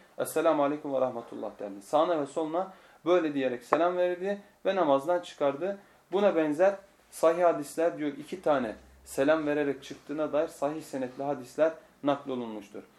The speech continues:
Şimdi İbn Abdülber devam ediyor. Burada güzel bir fıkıh yakalayacaksınız. Buraya herkes çok dikkat etsin inşallah. "Ve ruhiye an taifetin minas sahabe." Sahabeden bir taifeden rivayet olundu ki.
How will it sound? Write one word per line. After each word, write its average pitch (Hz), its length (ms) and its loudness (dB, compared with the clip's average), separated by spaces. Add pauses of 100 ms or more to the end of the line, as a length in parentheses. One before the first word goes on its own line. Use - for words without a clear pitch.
(280)
Şimdi 202 560 -4
İbn 175 200 -4
Abdülber 196 520 4
devam 180 300 6
ediyor. 196 260 0
Burada 180 160 0
güzel 190 380 2
bir 180 60 -4
fıkıh 180 360 -2
yakalayacaksınız. 135 840 -2
Buraya 165 240 0
herkes 170 340 -2
çok 156 220 -10
dikkat 139 320 -8
etsin 117 260 -14
inşallah. 117 480 -6 (540)
"Ve 165 160 10
ruhiye 214 380 4
an 180 220 4
taifetin 196 580 2
minas 185 300 0
sahabe." 135 440 4 (100)
Sahabeden 180 800 6
bir 208 240 -6
taifeden 180 640 4
rivayet 170 380 6
olundu 120 360 -4
ki. 98 140 -12